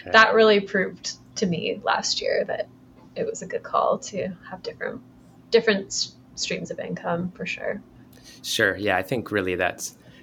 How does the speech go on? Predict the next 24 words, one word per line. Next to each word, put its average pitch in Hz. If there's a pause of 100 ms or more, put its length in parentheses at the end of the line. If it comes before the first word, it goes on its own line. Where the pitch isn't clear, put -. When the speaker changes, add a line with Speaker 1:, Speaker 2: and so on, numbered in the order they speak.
(160)
Speaker 1:
great 101
advice 92
for, 90 (420)
you 98
know, 92
anyone, 90
any 92
kind 87
of 85
industry. 87 (480)
Um, 85 (600)
and 85 (1600)
it 127
was 113
good 104
that 90 (880)
you 117
could 101
use 98
last 90
year 85
as 98
that -
chance. -